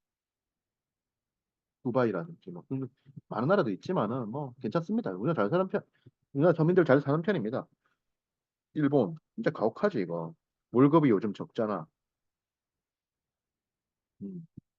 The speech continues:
월세가 엄청 비싸고 집값은 자꾸 내려가. 주차비도 받아.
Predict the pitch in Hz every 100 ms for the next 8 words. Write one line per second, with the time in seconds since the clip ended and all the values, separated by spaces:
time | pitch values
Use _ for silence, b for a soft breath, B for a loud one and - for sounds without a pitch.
0 | _ _ _ _ _ _ _ _ _ 113
1 | 135 - 143 170 160 110 107 - 82 -
2 | - _ _ _ - - _ _ _ _
3 | _ _ _ _ _ _ _ _ _ -
4 | 165 139 104 - - 113 127 95 82 78
5 | _ _ _ _ _ _ _ _ - 131
6 | 101 90 87 76